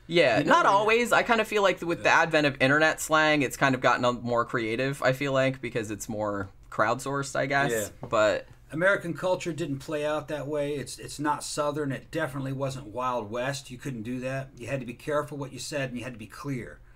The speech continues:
Speaker 2: Being plain spoken was a way of keeping yourself out of a lot of trouble. So I think you, you're dealing with an armed population. All right. Um, if you're too witty, a person, especially if they've been drinking,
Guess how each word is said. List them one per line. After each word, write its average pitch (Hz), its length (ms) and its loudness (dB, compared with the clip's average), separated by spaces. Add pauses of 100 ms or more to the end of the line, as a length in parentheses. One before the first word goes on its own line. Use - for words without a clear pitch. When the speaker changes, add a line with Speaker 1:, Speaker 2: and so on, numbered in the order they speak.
(440)
Speaker 2:
Being 151 340 -2
plain 160 320 -4
spoken 147 540 -4
was 113 280 -10 (460)
a 127 60 -10
way 123 260 -6
of 110 80 -10
keeping 135 320 -8
yourself 117 380 -8
out 117 120 -6
of 101 60 -10
a 107 40 -10
lot 101 120 -8
of 85 60 -14
trouble. 101 360 -10
So - 160 -18
I 92 60 -14
think 107 240 -14 (260)
you, 143 140 -8
you're 147 200 -6
dealing 160 160 -2
with 151 120 0
an 143 80 0
armed 143 220 0
population. 127 600 -6 (440)
All 92 60 -18
right. - 760 -18 (300)
Um, 101 200 -10 (440)
if 139 200 -4
you're 180 140 4
too 180 220 -4
witty, 156 460 0 (2250)
a 98 80 -2
person, 139 380 -2
especially 175 380 -2
if 139 100 -4
they've 139 120 -6
been 127 120 -6
drinking, 143 460 -4